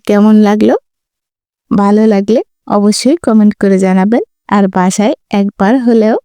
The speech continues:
এভাবে মিষ্টি বানিয়ে পরিবারের সবাইকে খাওয়াবেন। সবাই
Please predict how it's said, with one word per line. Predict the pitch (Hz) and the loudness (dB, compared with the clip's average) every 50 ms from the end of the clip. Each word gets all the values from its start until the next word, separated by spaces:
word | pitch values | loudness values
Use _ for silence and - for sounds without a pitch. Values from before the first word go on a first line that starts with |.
| _ _ _ _ _ _ _ _ - | _ _ _ _ _ _ _ _ -4
এভাবে | - 233 202 - 185 196 262 440 - _ - | -2 -2 0 0 0 0 0 -2 0 _ 0
মিষ্টি | 269 240 - - - - | -2 -2 -2 -2 -4 -2
বানিয়ে | 180 180 175 185 190 196 - - - - | -2 0 0 0 -2 -2 -4 -6 -6 -2
পরিবারের | 311 262 240 208 - 196 214 208 - - | 0 0 0 0 0 0 0 -2 0 -2
সবাইকে | 196 175 180 180 202 - 220 214 - | 0 0 0 0 -2 -2 -4 -6 -4
খাওয়াবেন। | - - 196 - - 208 208 - 233 233 _ - - - - - - - _ _ _ _ _ _ _ _ _ _ _ _ _ _ _ _ _ _ _ _ _ _ _ _ - | -4 -6 -4 -4 -4 -6 -6 -8 -8 -10 _ -16 -20 -20 -20 -20 -20 -20 _ _ _ _ _ _ _ _ _ _ _ _ _ _ _ _ _ _ _ _ _ _ _ _ -10
সবাই | - - 214 185 185 | -6 -2 0 0 0